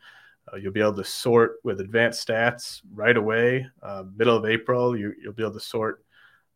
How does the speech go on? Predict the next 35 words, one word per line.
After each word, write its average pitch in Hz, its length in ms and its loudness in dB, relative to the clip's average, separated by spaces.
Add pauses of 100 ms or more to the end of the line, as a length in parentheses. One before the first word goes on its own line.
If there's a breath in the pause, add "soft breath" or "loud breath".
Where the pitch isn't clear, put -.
(140)
uh, - 140 -16
any 110 180 -4
type 113 180 -4
of 107 120 -8
players 110 320 0
you 101 60 -10
want 104 280 -4
based 104 280 -8
on, 107 440 -8 (140)
uh, 104 180 -14
what 107 240 -8
they've 104 180 -6
been 107 140 -6
producing 110 560 -6
early 110 240 -2
in 101 80 -4
the 101 80 -12
season 117 500 -2 (360)
very 110 280 6
easily. 110 460 -4 (640 loud breath)
Uh, 98 280 -10
so 101 260 -4
I 101 40 -6
think 110 160 -4
you 107 40 -8
gotta 117 220 8
be 110 100 2
playing 113 320 4
on, 101 180 -2 (160)
on 104 140 -8
Fantrax 101 440 -6
if - 80 -16
you're 104 140 -20
playing 101 180 -8
Dynasty. 101 540 -8